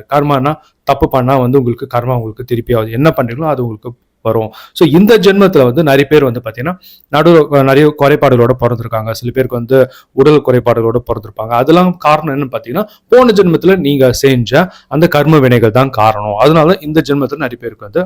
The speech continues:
இந்த மாதிரி பிரச்சனைலாம் வந்திருக்கு அப்படின்னு சொல்றாங்க. So, இதெல்லாம் வந்து பாத்தீங்கன்னா, கடவுளை ஏன் வந்து இந்த மாதிரி படைச்சிருக்காங்க? இது காரணம் வந்து நிறைய குறைபாடுகளோட பிறந்திருக்காங்க. அதுக்கெல்லாம் காரணம் வந்து நீங்க போன ஜென்மத்துல செஞ்ச அந்த தப்பு தான் அப்படின்னு அவரு சொல்றாரு. இது சொன்ன உடனே பாத்தீங்கன்னா, அந்த ஸ்கூல்ல வேலை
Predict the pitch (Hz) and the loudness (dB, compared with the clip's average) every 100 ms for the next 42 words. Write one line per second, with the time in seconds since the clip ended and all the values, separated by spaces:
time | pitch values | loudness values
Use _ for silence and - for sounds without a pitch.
0 | 185 _ _ 117 123 127 127 - 120 113 | -6 _ _ 0 0 2 -2 0 -2 0
1 | 139 135 123 113 - - - _ - 160 | 0 0 2 0 -2 -18 -20 _ -4 0
2 | 151 156 135 131 123 107 101 110 _ _ | 2 2 2 -2 -2 -2 -6 -12 _ _
3 | _ 175 165 185 208 180 160 156 139 165 | _ 2 4 6 4 2 2 2 2 2
4 | 185 190 175 214 196 156 160 139 139 127 | 0 -2 2 4 4 4 2 2 0 2
5 | 131 131 120 - 107 101 104 101 95 _ | 2 2 -2 -4 -8 -6 -2 -4 -6 _
6 | _ - 117 170 214 196 156 190 254 170 | _ -14 -2 2 2 4 4 2 2 2
7 | 190 190 170 180 175 156 156 170 151 131 | 2 4 2 2 2 4 4 4 4 4
8 | 120 - 147 147 131 113 120 151 196 185 | 2 0 0 0 0 -2 -2 0 2 2
9 | 165 165 147 127 220 185 170 214 214 233 | 0 0 -2 -2 0 0 2 0 2 2
10 | 240 202 180 175 160 131 120 165 220 - | 4 2 2 2 0 0 0 0 -2 -6
11 | _ _ 175 180 160 147 147 143 117 117 | _ _ 0 2 2 0 2 2 0 -2
12 | 123 123 165 131 156 127 123 123 107 _ | 0 2 2 2 0 0 2 2 0 _
13 | - - 143 214 269 240 220 180 127 151 | -20 -14 -2 2 4 4 2 2 0 0
14 | 196 180 196 196 202 185 151 165 | 2 2 2 4 4 4 4 2